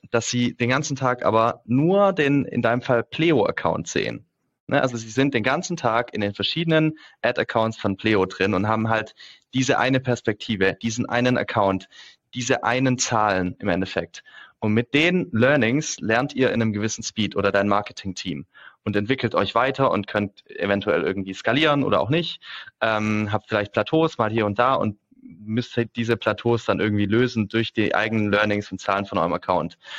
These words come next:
Das musst du dir vorstellen, wir betreuen aktuell vierzig B two B SaaS Scale-Ups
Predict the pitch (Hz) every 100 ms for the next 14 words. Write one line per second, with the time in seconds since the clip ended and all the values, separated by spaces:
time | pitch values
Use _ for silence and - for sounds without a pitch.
0 | - - 117 - 120 147 156 - 117 117
1 | 117 147 147 - 120 117 73 - - 98
2 | 107 127 - _ - 175 180 135 - 117
3 | 110 110 107 104 - 95 104 113 -